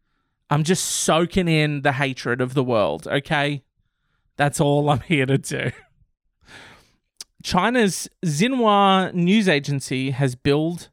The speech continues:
the technology as the world's first artificial intelligence A I news anchor,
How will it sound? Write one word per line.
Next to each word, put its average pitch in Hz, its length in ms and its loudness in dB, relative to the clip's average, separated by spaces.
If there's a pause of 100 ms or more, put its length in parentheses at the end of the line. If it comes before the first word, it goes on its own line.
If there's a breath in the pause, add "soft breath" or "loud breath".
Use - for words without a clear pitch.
the - 80 -10
technology 147 640 -2
as 131 220 0
the 127 100 -4
world's 131 300 0
first 139 440 0 (200)
artificial 156 420 0
intelligence 127 720 -2
A 147 140 2
I 135 160 2
news 127 300 -4
anchor, 104 340 -6